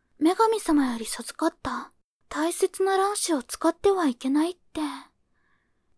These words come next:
どういうことですか？だって、勇者様には聖女の加護が必要でしょ？だから、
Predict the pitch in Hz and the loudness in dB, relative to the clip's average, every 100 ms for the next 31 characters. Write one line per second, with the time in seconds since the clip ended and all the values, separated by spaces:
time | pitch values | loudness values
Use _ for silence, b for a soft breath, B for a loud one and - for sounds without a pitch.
0 | 277 339 381 440 403 320 - 269 262 240 | -8 -2 0 2 2 0 -6 -6 -4 -6
1 | - - 226 - - _ _ _ _ _ | -8 -10 -12 -12 -18 _ _ _ _ _
2 | _ _ _ _ _ _ - 320 - 330 | _ _ _ _ _ _ -8 -6 -4 0
3 | 277 - _ _ _ _ _ _ 330 381 | 0 -2 _ _ _ _ _ _ 4 4
4 | 403 381 302 269 262 254 233 226 - - | 4 0 2 4 4 2 -2 -8 -16 -12
5 | - 359 427 381 254 - 330 403 381 269 | -2 2 2 4 0 2 0 2 0 -4
6 | - - 254 269 285 320 339 - _ _ | -6 -2 0 0 -2 -2 -4 -8 _ _
7 | _ _ _ _ _ _ _ - 302 - | _ _ _ _ _ _ _ -6 -6 -2
8 | 392 320 262 | -2 -2 -6